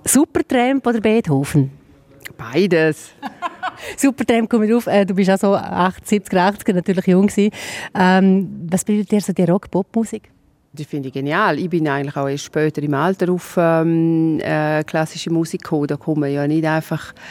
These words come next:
Speaker 2: so drauf, ausser man hat vielleicht Eltern, wo damit, äh, konfront-, also wo du konfrontiert wirst und, und, und. Aber, äh, ja, klar, auch Pop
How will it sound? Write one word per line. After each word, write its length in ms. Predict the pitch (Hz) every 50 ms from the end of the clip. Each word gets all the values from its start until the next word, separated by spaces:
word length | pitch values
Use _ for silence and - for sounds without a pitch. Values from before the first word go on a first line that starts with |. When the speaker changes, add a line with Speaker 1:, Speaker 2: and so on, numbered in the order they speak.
| - - - - - -
Speaker 2:
so 300 | - - - 160 156 160
drauf, 480 | 147 160 156 151 147 - - - - -
ausser 320 | - 170 151 - - 143
man 120 | 143 143
hat 140 | 143 127 131 -
vielleicht 280 | - 127 131 - -
Eltern, 480 | - 151 151 151 151 - 143 143 143 135
wo 400 | 139 139 139 135 131 131 127 127
damit, 480 | 123 120 - - 143 139 139 143 143 143 - - - -
äh, 400 | 151 143 143 139 139 135 139 139 139
konfront-, 560 | - 151 139 - - 156 143 143 - - -
also 320 | 90 117 147 139 143 135
wo 100 | 147 151
du 120 | 139 156 147
konfrontiert 680 | - 160 147 151 - 160 147 147 - 143 147 147 135
wirst 360 | 131 147 147 147 143 - - - - - - - - - - - -
und, 160 | 151 147 151
und, 120 | 147 143 147
und. 300 | 160 180 190 180 160 -
Aber, 300 | 147 147 139 143 143 143
äh, 480 | 139 139 135 135 131 131 131 127 127 127 117
ja, 300 | 107 113 131 151 151 139 - - - - - - - - - -
klar, 440 | - 160 139 139 151 151 143 127 135
auch 120 | 139 -
Pop 340 | - 143 151 151 - -